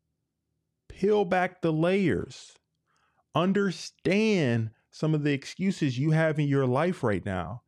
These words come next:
as to why you're not where you're supposed to be. All right? Secondly, spot those.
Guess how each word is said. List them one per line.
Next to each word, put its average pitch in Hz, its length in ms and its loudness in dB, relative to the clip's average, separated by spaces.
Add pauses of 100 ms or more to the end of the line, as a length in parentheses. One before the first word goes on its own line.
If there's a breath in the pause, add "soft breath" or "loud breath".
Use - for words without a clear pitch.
(180)
as 127 220 -2
to 135 100 -2
why 131 200 0
you're 147 200 0
not 131 420 -2
where 139 120 2
you're 131 160 2
supposed 123 580 -4
to 92 80 -6
be. - 440 -6 (1600)
All 104 60 -4
right? 123 380 -2 (600)
Secondly, 113 840 -4 (260)
spot - 580 -4
those. - 560 -2